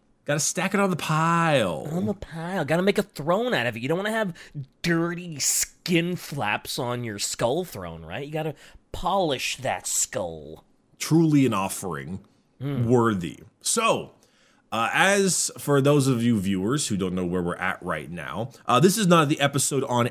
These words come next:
Speaker 1: Angron, if that's what you were hoping for. We have an
Speaker 2: Hmm.
Speaker 1: episode on Angron himself and his backstory in the World Eaters that we've already done.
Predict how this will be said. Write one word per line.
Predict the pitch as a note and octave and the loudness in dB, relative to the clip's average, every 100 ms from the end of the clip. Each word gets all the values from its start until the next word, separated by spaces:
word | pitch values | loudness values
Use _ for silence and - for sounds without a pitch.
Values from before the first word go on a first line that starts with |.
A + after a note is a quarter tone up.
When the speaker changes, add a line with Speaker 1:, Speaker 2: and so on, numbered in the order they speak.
| - | 0
Speaker 1:
Angron, | C3+ C#3+ C#3 G#2+ G2 F#2 B1+ D2 F#2+ | 0 2 2 2 0 -2 -2 -4 -4
if | A2 | -2
that's | A#2 - | -2 -2
what | G2+ | -2
you | A2+ | 2
were | |
hoping | G#2 E3+ B2 | 6 4 4
for. | - F#2+ | -2 -2
We | D#2+ B2+ | 0 2
have | G#3 B3 | 4 4
an | D3+ | 4
Speaker 2:
Hmm. | |
Speaker 1:
episode | G#2 F#2 - E2+ C2+ | 2 -2 -4 -6 -6
on | G2 F#2+ - | -4 -4 -2
Angron | G#2 G#2 G2+ F#2 | -2 0 0 0
himself | F2+ E2 - - F#2+ G#2 | 0 -2 -4 -4 -8 -6
and | F2+ | -4
his | E2 | -4
backstory | - F2 - - F#2+ F#2+ | -4 -4 -4 -4 -2 -2
in | |
the | F#2 | -2
World | E2 F2 F2 | -4 -4 -2
Eaters | E2+ E2 A#2 B2 | -2 -2 -2 -2
that | |
we've | E2+ F2 | -4 -4
already | F2+ E2+ D2+ | -4 -4 -6
done. | D2+ D#2+ C3+ | -8 -6 -6